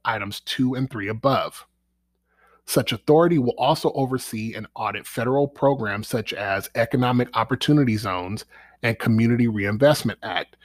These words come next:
to determine who is benefiting from disbursement of such funds.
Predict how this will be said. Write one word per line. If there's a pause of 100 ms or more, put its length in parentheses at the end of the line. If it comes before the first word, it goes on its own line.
(200)
to
determine
who
is
benefiting
from
disbursement
of
such
funds.